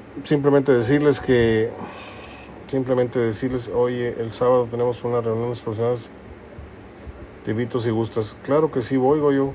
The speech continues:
con mucho gusto. Quiero saludar a muchos amigos, a Pepe Sánchez, a Guaracía, Caballero, a Plata, muchos que se juntan ahí a jugar. Este,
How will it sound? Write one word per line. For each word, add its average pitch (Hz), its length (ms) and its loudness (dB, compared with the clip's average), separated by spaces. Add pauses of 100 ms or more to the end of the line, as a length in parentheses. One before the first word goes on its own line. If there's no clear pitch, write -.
con 120 120 0
mucho 135 260 -2
gusto. 135 460 -2 (480)
Quiero 131 160 0
saludar 120 340 4
a 135 60 6
muchos 127 340 -2
amigos, 117 480 0 (600)
a - 60 -4
Pepe 123 300 -2
Sánchez, 117 540 -2
a 117 80 2
Guaracía, 110 640 2
Caballero, 113 680 2
a 110 60 -2
Plata, 110 460 -2
muchos 120 500 -4
que - 80 -4
se 117 100 -2
juntan 131 340 2
ahí 123 140 4
a 127 140 2
jugar. 117 340 0 (1120)
Este, 101 760 -4